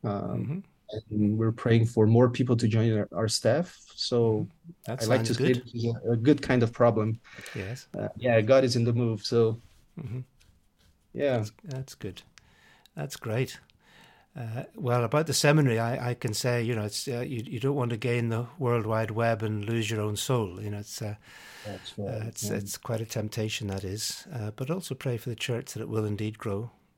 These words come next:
Speaker 2: And yourself and your family, Roberta and the children?
Speaker 1: Yeah,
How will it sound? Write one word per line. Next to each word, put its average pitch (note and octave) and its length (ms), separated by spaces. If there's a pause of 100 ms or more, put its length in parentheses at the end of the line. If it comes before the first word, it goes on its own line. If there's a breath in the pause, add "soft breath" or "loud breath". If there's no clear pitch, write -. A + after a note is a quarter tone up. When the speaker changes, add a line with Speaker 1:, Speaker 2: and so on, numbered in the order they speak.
Speaker 2:
And C3 160
yourself E3 420
and C#3 80
your C3+ 80
family, E3 420
Roberta C#3+ 360
and D#3 100
the C3 60
children? D#3+ 380 (1400 loud breath)
Speaker 1:
Yeah, G3+ 280